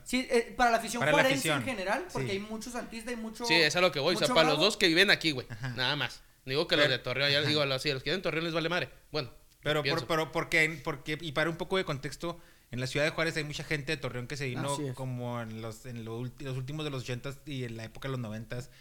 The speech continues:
Speaker 2: con el boom de las maquiladoras. Y hay mucha gente de Torreón en Juárez.
Speaker 1: Así es.
Speaker 2: Y entonces, por eso se genera eso entre la afición.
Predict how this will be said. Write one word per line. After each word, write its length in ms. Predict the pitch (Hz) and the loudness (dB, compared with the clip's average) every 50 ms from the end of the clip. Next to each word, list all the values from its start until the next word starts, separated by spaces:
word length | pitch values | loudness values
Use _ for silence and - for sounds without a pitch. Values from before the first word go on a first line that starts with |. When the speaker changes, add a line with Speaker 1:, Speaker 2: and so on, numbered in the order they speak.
| - - - - 156 - - | -20 -20 -20 -18 -18 -12 -8
Speaker 2:
con 300 | - 117 117 117 113 113 | -6 -6 -4 -4 -4 -4
el 220 | 113 110 107 107 | -4 -4 -4 -6
boom 280 | 104 107 113 117 123 123 | -6 -6 -6 -4 -2 -2
de 60 | 131 | 0
las 100 | 135 131 127 | 0 0 -2
maquiladoras. 680 | 127 123 - 120 110 104 101 107 113 117 120 123 - - | -2 -4 -4 -4 -4 -4 -4 -4 -4 -4 -6 -6 -6 -4
Y 40 | |
hay 60 | 135 160 | -4 -2
mucha 180 | 196 190 220 208 | -2 -2 0 0
gente 220 | 220 208 - 208 | 0 -2 -2 -2
de 60 | 202 | -4
Torreón 260 | 151 160 143 147 151 160 | -2 -4 -4 -4 -4 -6
en 60 | 160 | -6
Juárez. 320 | - 147 135 113 107 - - - - _ - - | -4 -4 -4 -4 -6 -12 -16 -20 -20 _ -16 -12
Speaker 1:
Así 280 | - 139 139 - 165 170 | -10 -8 -6 -6 -6 -6
es. 80 | 175 123 | -4 -4
Speaker 2:
Y 60 | 123 | -4
entonces, 480 | 127 120 - 127 123 120 - 143 139 | -4 -2 -4 -6 -6 -4 -4 -6 -6
por 220 | 139 - 131 127 127 | -6 -4 -2 -2 0
eso 140 | 135 156 156 | 0 0 0
se 100 | 135 156 | -2 -2
genera 300 | - 143 127 131 131 143 | -2 -2 -2 0 0 0
eso 180 | 147 147 151 151 | -2 -2 -4 -6
entre 200 | 147 135 143 135 | -6 -4 -4 -4
la 80 | 127 123 | -4 -4
afición. 400 | 127 113 - - 127 113 104 | -6 -8 -8 -8 -8 -10 -10